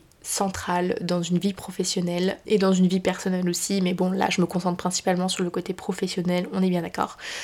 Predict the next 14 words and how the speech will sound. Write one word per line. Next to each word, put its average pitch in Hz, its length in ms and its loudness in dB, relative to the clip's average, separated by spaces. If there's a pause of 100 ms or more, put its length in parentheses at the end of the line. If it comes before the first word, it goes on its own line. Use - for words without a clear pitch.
(280)
N'hésitez 240 440 6
pas 208 240 4
à 190 160 0
en 185 140 4
demander, 196 640 6
même 185 180 2
si - 180 -2
parfois 190 300 0
ça 190 140 -8
peut 190 100 -4
être - 240 -8 (260)
un 233 140 0
peu 269 160 0
douloureux, 220 640 4